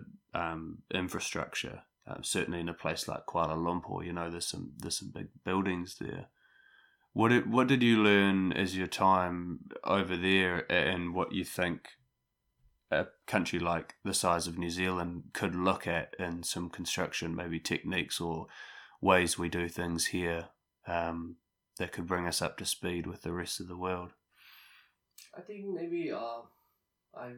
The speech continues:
Speaker 2: like, I, we mentioned before, I think a lot of, uh,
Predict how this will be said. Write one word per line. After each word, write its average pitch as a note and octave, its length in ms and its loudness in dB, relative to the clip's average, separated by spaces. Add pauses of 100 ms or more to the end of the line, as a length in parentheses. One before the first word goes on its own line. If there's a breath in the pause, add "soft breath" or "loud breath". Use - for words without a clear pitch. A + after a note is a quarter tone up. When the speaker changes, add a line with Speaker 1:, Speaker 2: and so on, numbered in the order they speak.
Speaker 2:
like, A#2+ 240 -12 (260)
I, A2+ 100 -12 (140)
we B2 140 -14
mentioned C3+ 360 -8
before, A#2 280 -8
I G#2+ 40 -8
think C3 280 -10 (720)
a - 80 -16
lot F#3 280 -2
of, A2+ 280 -14
uh, - 140 -14